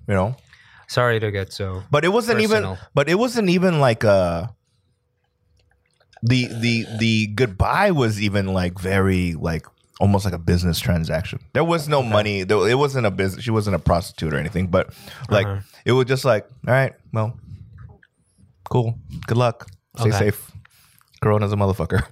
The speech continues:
Speaker 1: <laughs> And she, she just <laughs> left, right? And I was just like,
Speaker 2: How
Speaker 1: "Oh."
Speaker 2: long did you cry? <laughs> That's a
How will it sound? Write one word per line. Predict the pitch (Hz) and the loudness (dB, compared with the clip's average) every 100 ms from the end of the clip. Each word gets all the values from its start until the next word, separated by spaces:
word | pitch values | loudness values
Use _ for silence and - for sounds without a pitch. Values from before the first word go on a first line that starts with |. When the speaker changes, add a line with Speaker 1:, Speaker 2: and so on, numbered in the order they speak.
| 180 160 | -6 -2
Speaker 1:
<laughs> | 139 | -2
And | 160 160 - | 0 -4 -2
she, | 165 | -4
she | - - 254 | -4 -4 -4
just | - 277 - | -4 -8 -8
<laughs> | 262 | -2
left, | 269 - - - | -4 -4 -4 -2
right? | - 104 | 0 -2
And | 127 | 0
I | 92 | 0
was | 104 | 0
just | 104 107 | -2 -6
like, | 98 - - 143 107 | -12 -14 -16 -12 -2
Speaker 2:
How | 160 190 | 0 2
Speaker 1:
"Oh." | |
Speaker 2:
long | 196 196 196 | 2 0 0
did | 147 120 | -4 -6
you | 110 | -8
cry? | 101 - 101 104 85 - _ | -8 -4 -2 -2 -4 -12 _
<laughs> | - - | -4 0
That's | 175 214 156 127 104 175 - | 0 0 -4 -4 -6 -10 -8
a | 165 | -10